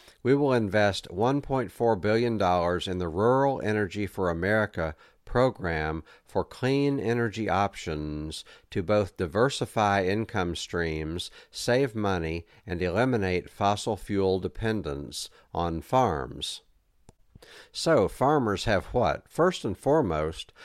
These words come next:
farmers have land. Therefore, farmers have the space for solar energy farms. They have the space for windmill,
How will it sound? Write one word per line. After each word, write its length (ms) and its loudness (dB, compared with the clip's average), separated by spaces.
farmers 640 2
have 580 0
land. 580 0
Therefore, 580 2
farmers 560 2
have 300 0
the 100 -8
space 800 0
for 540 4
solar 500 2
energy 420 0
farms. 640 0
They 140 -2
have 180 0
the 80 -4
space 500 -2
for 260 -2
windmill, 920 0